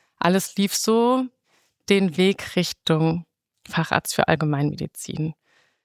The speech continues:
Ja, und dann war das erste Jahr in der Geriatrie vorbei und es ging um die nächste Rotation.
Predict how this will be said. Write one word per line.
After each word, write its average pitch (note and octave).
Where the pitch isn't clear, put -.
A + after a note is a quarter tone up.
Ja, F#3+
und E3
dann G#3+
war F3+
das F3+
erste G3
Jahr F3+
in E3+
der E3
Geriatrie F3
vorbei G#3
und G3
es -
ging F3
um E3
die E3
nächste E3
Rotation. G3+